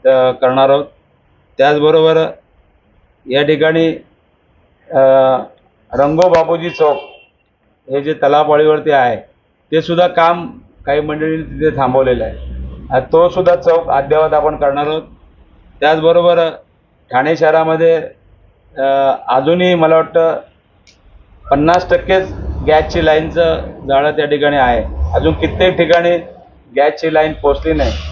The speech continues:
या दृष्टिकोनातून आपण प्रयत्न करणार आहोत. त्याचबरोबर सर्वात महत्त्वाचा असा विषय आहे, तो म्हणजे एमएससीबीचे जे काही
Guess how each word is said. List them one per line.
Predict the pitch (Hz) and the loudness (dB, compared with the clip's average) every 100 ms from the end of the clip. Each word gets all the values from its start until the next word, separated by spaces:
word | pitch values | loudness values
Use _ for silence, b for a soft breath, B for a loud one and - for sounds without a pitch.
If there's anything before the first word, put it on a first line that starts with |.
| - - | -14 -2
या | 143 151 | 0 2
दृष्टिकोनातून | 156 - 160 165 160 160 | 0 -2 0 2 2 2
आपण | 160 156 156 151 - - - - - - - - - - - | 0 0 -2 -4 -12 -14 -16 -16 -16 -16 -16 -16 -20 -14 -2
प्रयत्न | 147 156 156 | 2 2 2
करणार | 156 156 156 156 | 2 2 2 2
आहोत. | 160 - - - - - - - - - - | -2 -4 -20 -20 -20 -20 -20 -20 -20 -20 -4
त्याचबरोबर | 156 170 175 185 | 0 2 2 2
सर्वात | 185 170 170 180 | 2 0 0 0
महत्त्वाचा | 165 160 175 185 190 185 | -2 -2 -2 0 0 2
असा | 180 180 160 | 2 0 0
विषय | 151 170 | 0 2
आहे, | 156 135 - _ - - B B - | 2 0 -6 _ -20 -20 B B -8
तो | 156 | -4
म्हणजे | 165 170 180 - - | -4 -2 -2 -2 0
एमएससीबीचे | 147 175 175 175 180 190 185 | 2 2 2 2 2 2 0
जे | 170 170 | 2 0
काही | 185 180 - | 2 2 0